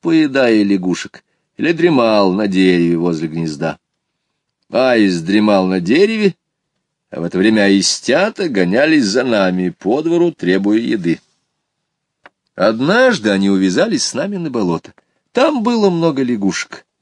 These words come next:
Аистята начали ловить их сами и вовсе забыли про нас.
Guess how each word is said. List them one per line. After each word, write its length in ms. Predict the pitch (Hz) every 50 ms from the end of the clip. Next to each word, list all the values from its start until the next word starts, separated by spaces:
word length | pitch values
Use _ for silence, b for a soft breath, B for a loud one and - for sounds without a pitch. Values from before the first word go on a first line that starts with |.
| _ _ _ _ _ B B B B
Аистята 600 | B - 147 151 - - - 160 151 147 - 156
начали 320 | 156 156 156 - - 165 170
ловить 420 | 175 190 196 214 254 269 202 -
их 260 | 120 95 - - _ _ _ -
сами 560 | - - - - 151 151 127 104 95 95 92
и 440 | 92 95 98 107 120 139 165 185 202
вовсе 540 | 220 226 254 269 254 196 - - 247 240 226
забыли 420 | 202 220 226 202 170 160 143 143
про 180 | 135 - 139 139
нас. 300 | 143 143 143 - -